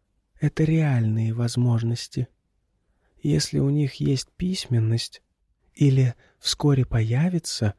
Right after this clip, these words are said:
это будет означать, что скорость изменений культуры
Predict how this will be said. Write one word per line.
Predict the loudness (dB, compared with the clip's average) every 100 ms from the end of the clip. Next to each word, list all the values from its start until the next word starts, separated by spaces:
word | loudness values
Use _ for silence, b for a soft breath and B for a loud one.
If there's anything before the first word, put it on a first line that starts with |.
| _ _ _ _ _
это | -4 -2 0
будет | 0 0 0 -2
означать, | -2 0 -2 0 0 -2 -8 _ _ _
что | -12 -4 -4
скорость | -2 0 0 0 -4 -6
изменений | -2 0 2 2 0 -2
культуры | -4 -2 -2 -4 -4 -2 0 0 -4